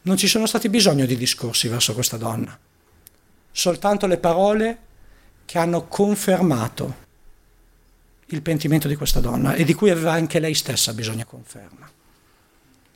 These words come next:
Questa donna ha dato tutto quello che aveva. Il profumo,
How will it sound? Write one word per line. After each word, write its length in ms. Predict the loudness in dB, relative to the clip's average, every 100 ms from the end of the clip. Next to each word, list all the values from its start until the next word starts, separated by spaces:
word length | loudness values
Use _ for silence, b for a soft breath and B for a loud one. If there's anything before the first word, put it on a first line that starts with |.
| _ _ _
Questa 260 | -4 0
donna 300 | 2 4 4
ha 20 | 2
dato 240 | 0 0
tutto 240 | -2 -2
quello 220 | 0 0 -2
che 100 | 0
aveva. 360 | 2 2 0 -12 _ _ _ _ _ _ _ _ _
Il 160 | -4 -2
profumo, 680 | 0 0 0 0 -2 -6